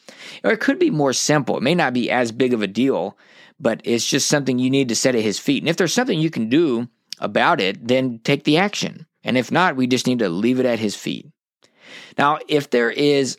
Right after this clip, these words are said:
you know, if you really have struggled with, like, mental gymnastics and you just get stuck in your head and you just kind of re-, replay, rehash, replay, rehash, and you can't let something go, or you can't,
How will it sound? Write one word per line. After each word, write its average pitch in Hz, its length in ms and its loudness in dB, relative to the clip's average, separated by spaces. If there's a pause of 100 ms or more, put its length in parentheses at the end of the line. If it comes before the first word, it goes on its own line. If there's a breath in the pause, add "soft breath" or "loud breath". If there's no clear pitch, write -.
(140)
you 131 100 -4
know, 120 60 2
if 113 120 -2
you 190 100 4
really 151 400 2
have 110 440 0
struggled 127 360 -2
with, 117 160 0
like, 104 200 0
mental 131 340 2
gymnastics 113 680 2
and 107 80 -2
you 104 80 -2
just 104 140 -2
get 87 120 -6
stuck - 480 0
in 113 100 0
your 101 120 0
head 123 360 0
and 104 140 -2
you 101 80 -2
just 104 220 -4
kind 104 180 -2
of 92 140 -4
re-, 127 220 -2
replay, 131 520 0
rehash, 120 520 2
replay, 117 380 0
rehash, 110 460 0
and 95 100 -4
you - 60 -6
can't 123 260 -2
let 120 160 -4
something 110 320 -2
go, 113 260 2
or 104 160 0
you 78 140 -10
can't, 120 320 -4